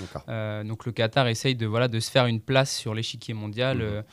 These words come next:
Speaker 2: à travers tout un tas de choses. On sait que c'est un pays qui a beaucoup de ressources pétrolières et que la plupart de ses
Speaker 1: Mhm.
Speaker 2: revenus viennent de là, mais,
Speaker 1: Mhm.
Speaker 2: euh,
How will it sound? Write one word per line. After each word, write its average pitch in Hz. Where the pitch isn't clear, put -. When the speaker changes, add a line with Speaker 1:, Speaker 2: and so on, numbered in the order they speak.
Speaker 2:
à 120
travers 110
tout -
un 107
tas 107
de -
choses. 143
On 117
sait -
que -
c'est -
un 101
pays 110
qui -
a 101
beaucoup 107
de 110
ressources 110
pétrolières 110
et 107
que -
la 101
plupart -
de -
ses -
Speaker 1:
Mhm. 107
Speaker 2:
revenus 110
viennent 107
de 104
là, 123
mais, 113
Speaker 1:
Mhm. 90
Speaker 2:
euh, -